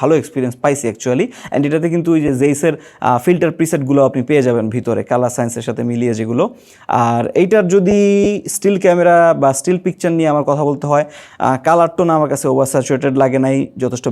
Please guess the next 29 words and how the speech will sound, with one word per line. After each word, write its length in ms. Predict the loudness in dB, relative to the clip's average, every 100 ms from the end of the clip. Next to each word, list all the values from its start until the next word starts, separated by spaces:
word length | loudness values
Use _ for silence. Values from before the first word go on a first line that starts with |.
| 0
ব্যালেন্সডই 360 | 0 0 0 0
লাগছে। 260 | 0 -2 -4 -2
হ্যাঁ, 120 | 0 2
মাঝে 180 | 2 2 2
মাঝে 140 | 0 -4
কিছু 120 | -4 0
কালার 180 | 0 2
বুস্ট 180 | 0 0 -2
করে, 140 | 0 2
like 140 | 0 0
গ্রিন 180 | 0 0 2
কালার 200 | 0 0
পাইলে 160 | 0 0
একটু 100 | -2 -4
বুস্ট 140 | -6 -2
করে 120 | -2 0
ফেলে। 140 | -2 -4 -8 _ -4 2
এইচডিআর 360 | 2 2 0 2 2
পারফরম্যান্স 380 | 0 0 -2 -4
actually 280 | -2 -2 -2 -6 _ -8 -4
বেশ 100 | -2 0
ম্যাচিউর, 320 | 0 0 -2 -4 -16 -14 -8
স্কাই 260 | 0 2 2 0
and 80 | 0
শ্যাডোর 280 | -2 0 0 -2
মধ্যে 160 | -2 -4
যে 40 | 0 0
কন্ট্রাস্টটা 460 | 0 0 -2 -2 -2
ন্যাচারালি 360 | -2 0 0